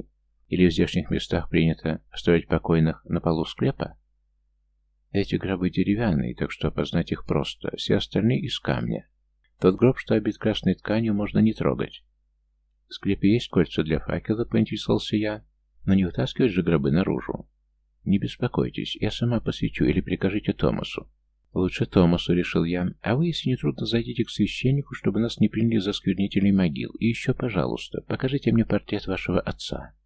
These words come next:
Портрет отыскался в чулане флигеля, в поленнице, свёрнутых в рулон холстов. «Рамы я тоже продала, Руса», — сказала Кэтрин, разворачивая холст. Да, это был он, рыцарь, приходивший ко мне нынешней ночью.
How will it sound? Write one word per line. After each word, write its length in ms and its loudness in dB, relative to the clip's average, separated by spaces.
Портрет 460 2
отыскался 540 -2
в 40 0
чулане 400 4
флигеля, 500 0
в 60 -12
поленнице, 480 2
свёрнутых 580 0
в 40 -2
рулон 300 2
холстов. 580 -4
«Рамы 340 -2
я 120 -4
тоже 280 0
продала, 500 0
Руса», — 300 -6
сказала 340 -2
Кэтрин, 500 2
разворачивая 640 2
холст. 400 -8
Да, 300 4
это 240 4
был 300 6
он, 440 0
рыцарь, 380 4
приходивший 580 0
ко 140 2
мне 240 6
нынешней 480 0
ночью. 520 -2